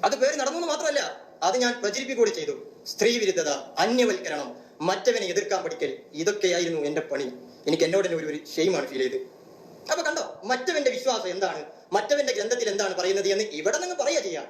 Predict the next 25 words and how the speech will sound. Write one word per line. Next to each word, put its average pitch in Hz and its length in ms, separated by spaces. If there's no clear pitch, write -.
ഇതാണ് 294 260
അവന്റെ 285 180
വിശ്വാസം. 202 340
I'm 254 120
talking 311 180
very 254 180
seriously. 160 340
ഇതാണ് 339 240
അവന്റെ 339 180
വിശ്വാസം 302 260
എന്ന് 285 120
ഇവിടെ 247 220
നീ 330 120
കുഞ്ഞു 285 300
ബ്രെയിനുകളിൽ 277 380
അങ്ങ് 240 140
അടിച്ചേൽപ്പിക്കുകയാണ്. 226 720
ഇതാണ് 247 220
അവന്റെ 247 200
ഗ്രന്ഥത്തിൽ 202 340
പറയുന്നത്. 170 320
എന്നിട്ട് 269 200
ഈ 254 120
കുഞ്ഞു 262 240
ബ്രെയിനുകളിൽ 240 500